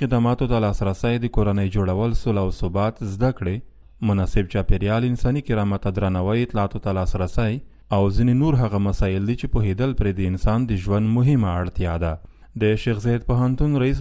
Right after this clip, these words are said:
مجیب الرحمن کریمي په وینا تر هغه چې دغه موضوع په علمي توګه ونه څېړل شي او خلکو ته سمه روښانه نه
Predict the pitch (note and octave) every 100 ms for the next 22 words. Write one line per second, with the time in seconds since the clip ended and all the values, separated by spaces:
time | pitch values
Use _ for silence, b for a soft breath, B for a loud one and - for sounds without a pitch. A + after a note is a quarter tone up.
0 | C3+ A#2 A2 G#2+ G#2 G#2+ G#2 A2 G#2+ B2
1 | C3+ G#2+ G#2 A#2 A#2 G#2+ A2+ A2 C#3+ A#2
2 | G#2+ G2+ G2 G2 F#2+ A2 - A2 A2 D#3
3 | - G#2 G#2 A#2 D3 C#3+ G2+ F#2 F2 -
4 | A2 - b b b b - G2+ G2 C#3+
5 | C#3 A2 G2+ F#2+ B2 G#2 G2 F2 G#2+ F#2+
6 | F#2 B2+